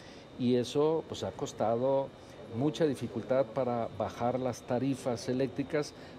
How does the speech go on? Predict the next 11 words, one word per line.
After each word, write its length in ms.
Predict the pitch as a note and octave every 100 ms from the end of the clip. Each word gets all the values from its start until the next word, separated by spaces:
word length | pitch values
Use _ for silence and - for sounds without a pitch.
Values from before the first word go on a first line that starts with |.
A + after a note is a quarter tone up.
| - -
por 280 | C#3+ D3+ E3
el 120 | D3
mecanismo, 920 | B2+ A2+ A2 A#2+ C3 B2+ C3 C3+ C3+ - - - -
eh, 300 | A2 G#2+ G#2 A#2
heredado 880 | A#2 B2 B2 C3+ C#3 C#3+ D3 C#3+
y 340 | C3 A2+ G#2+ G#2
legalizado 840 | G#2+ G2+ G#2+ G#2 B2 A#2+ C3 C3+
a 60 | A2+
través 380 | A2+ G#2 G#2 G#2+
de 120 | A#2
la 360 | G#2+ G2 F#2